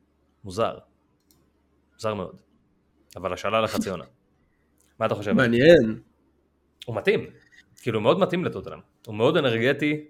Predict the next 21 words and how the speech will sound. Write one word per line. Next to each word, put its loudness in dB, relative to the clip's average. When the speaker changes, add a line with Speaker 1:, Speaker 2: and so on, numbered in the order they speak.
Speaker 1:
הוא -8
כאילו, -8
אולי 0
אחד -2
מהיתרונות -6
הכי -10
גדולים -6
שלו -8
זה -6
ה-, -10
איך -10
שהוא -10
לוחץ -10
מקדימה, -8
והריצות -2
מאחורה, -2
שבצ'לסי -10
נגמרו -6
כל -4
הזמן -8
בנבדל -6